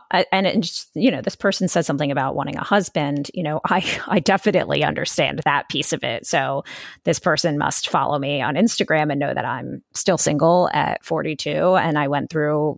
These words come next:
hard relationships, and literally ninety percent of all my friends are married with children, but I still have a lot. I do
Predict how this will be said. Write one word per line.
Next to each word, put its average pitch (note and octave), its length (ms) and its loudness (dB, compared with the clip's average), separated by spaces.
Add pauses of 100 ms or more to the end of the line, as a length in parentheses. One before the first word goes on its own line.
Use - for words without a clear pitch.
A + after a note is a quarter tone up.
hard D3 220 -4
relationships, D#3+ 800 0
and D3 300 -2 (380)
literally E3+ 880 2 (1040)
ninety D#3+ 420 2
percent D#3 340 -2
of C#3 100 0
all - 100 0
my - 120 -6
friends - 280 -10
are - 60 -4
married - 260 -4
with - 120 -6
children, A#3 560 0
but - 100 2
I A#3 60 4
still G3+ 400 2
have C#4 240 0
a F4 60 0
lot. C#4+ 200 4
I C4 80 4
do D#4 180 2